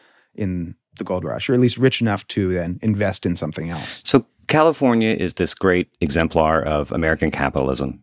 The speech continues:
Speaker 2: right? It's, it's the site of the original gold rush, and it's central to the formation of the railroads, and there's all this history of American wealth and exploitation. I mean,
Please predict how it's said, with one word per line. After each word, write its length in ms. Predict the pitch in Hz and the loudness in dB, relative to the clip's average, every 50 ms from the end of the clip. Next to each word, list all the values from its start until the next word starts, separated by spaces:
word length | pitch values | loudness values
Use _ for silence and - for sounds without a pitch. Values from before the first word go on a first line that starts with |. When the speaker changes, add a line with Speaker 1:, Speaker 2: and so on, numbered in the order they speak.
| _ - | _ -2
Speaker 2:
right? 280 | 73 69 69 71 - | 0 2 2 2 2
It's, 320 | - 73 69 - - - - _ _ _ _ _ - - - - _ _ _ _ - | 0 -2 -2 -2 -8 -10 -12 _ _ _ _ _ -20 -20 -20 -20 _ _ _ _ 0
it's 160 | - 80 - | 2 2 2
the 100 | - - | 2 0
site 340 | - - - 80 80 82 71 | 0 2 4 4 4 4 2
of 80 | 73 67 | 0 0
the 100 | 76 73 | 0 0
original 380 | 71 82 76 80 82 90 92 | 0 0 0 2 0 0 2
gold 280 | 82 90 90 90 90 82 | 2 2 2 2 2 2
rush, 460 | 87 90 87 87 85 - - - - - | 2 2 2 2 0 -2 -6 -10 -8 -6
and 640 | - 76 71 69 69 69 69 67 67 67 69 - - | -4 -2 -2 -2 -2 -2 -2 -2 -2 -4 -4 -6 -4
it's 840 | - 69 67 65 64 - - - - - - - - - - - - _ _ | -2 -2 -2 -2 -2 -4 -4 -4 -4 -4 -4 -4 -6 -6 -8 -12 -16 _ _
central 680 | - - - 85 82 - - 85 80 80 80 78 78 73 - | -4 0 0 2 2 2 2 2 2 2 2 0 0 -2 -4
to 640 | - - 78 73 73 71 71 71 69 69 67 67 - - _ _ _ _ _ _ _ _ - - | -2 0 0 0 2 0 0 0 0 -2 -2 -6 -8 -12 _ _ _ _ _ _ _ _ -6 0
the 100 | - 113 | 2 2
formation 500 | - - 80 78 - 76 - - 76 73 | 4 4 2 4 4 2 0 0 -2 -2
of 120 | 71 64 | -2 -2
the 100 | 67 67 | -2 0
railroads, 640 | 69 95 104 107 104 98 101 98 92 90 90 87 80 | 2 4 4 4 4 4 4 4 4 2 2 0 0
and 80 | 87 78 | -2 -4
there's 140 | 73 71 69 | -4 -4 -2
all 160 | 80 78 78 | -2 -2 -2
this 160 | 73 73 - | -2 -4 -4
history 380 | - - - - - 82 76 71 | -4 -6 -4 -2 0 0 2 2
of 160 | 69 64 - - - - - - - _ _ _ _ _ _ _ - | 0 -2 -6 -14 -20 -20 -20 -20 -20 _ _ _ _ _ _ _ 0
American 440 | - 85 80 76 76 - - 71 73 | 2 4 4 4 4 2 0 0 2
wealth 340 | 82 90 98 98 90 - - - | 2 4 4 2 0 -2 -6 -6
and 560 | 80 78 73 69 69 67 69 69 69 - - - _ _ _ _ _ _ _ _ _ _ _ _ _ _ _ _ | -4 -4 -4 -4 -4 -4 -4 -6 -6 -6 -8 -10 _ _ _ _ _ _ _ _ _ _ _ _ _ _ _ _
exploitation. 920 | 82 76 - - - 78 69 - - 85 87 85 - - 92 87 87 85 85 - - - - _ - | 0 0 2 2 2 0 2 2 2 2 2 2 2 0 0 0 0 -2 -4 -6 -16 -20 -14 _ 2
I 40 | |
mean, 280 | 98 - - - 277 269 | 2 2 2 -2 -8 -12